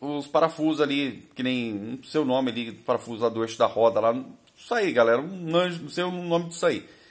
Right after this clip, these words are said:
Do eixo lá da roda lá, se tiver riscado, ali na bengala, entendeu?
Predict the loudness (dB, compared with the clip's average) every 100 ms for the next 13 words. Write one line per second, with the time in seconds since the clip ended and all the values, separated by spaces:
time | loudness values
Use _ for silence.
0 | _ _ _ -10 -2 0 2 2 6 6
1 | 8 8 8 6 2 -2 -12 _ _ -18
2 | -2 0 2 2 6 10 10 8 6 4
3 | 2 -6 2 6 8 6 4 8 10 10
4 | 8 6 2 -6 -20 -10 -6 0 0 0